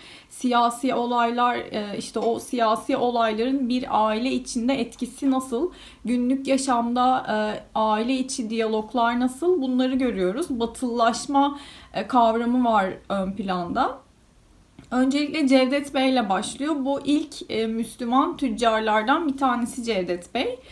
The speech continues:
Oğulları Refik ve Ahmet'le devam eden bir, e, aile serüvenini okuyoruz. E, burada Orhan Pamuk'un son sözde de belirttiği gibi Thomas Mann'ın Buddenbrooklar eseri var.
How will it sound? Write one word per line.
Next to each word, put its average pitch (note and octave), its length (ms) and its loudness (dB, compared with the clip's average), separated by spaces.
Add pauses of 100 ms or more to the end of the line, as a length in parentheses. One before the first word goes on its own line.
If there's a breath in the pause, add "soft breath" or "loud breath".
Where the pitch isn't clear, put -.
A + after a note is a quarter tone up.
Oğulları C4 480 -2
Refik C#4 420 -2
ve D#4+ 120 0
Ahmet'le C4+ 600 2
devam B3+ 380 2
eden C4 420 2
bir, C4+ 180 -4 (200)
e, G#3+ 260 -2
aile A#3 420 4
serüvenini G#3+ 640 -2
okuyoruz. G#3+ 600 -4 (520 loud breath)
E, A3+ 240 -4
burada D#4 540 2 (100)
Orhan C#4 440 2
Pamuk'un D#4 300 0
son D4+ 300 -4
sözde C#4+ 460 0
de C4 140 0
belirttiği B3+ 520 -4
gibi B3+ 280 -6
Thomas C#4 440 2
Mann'ın C#4 400 0
Buddenbrooklar C4+ 840 2
eseri F#3+ 440 -2
var. A#3+ 240 2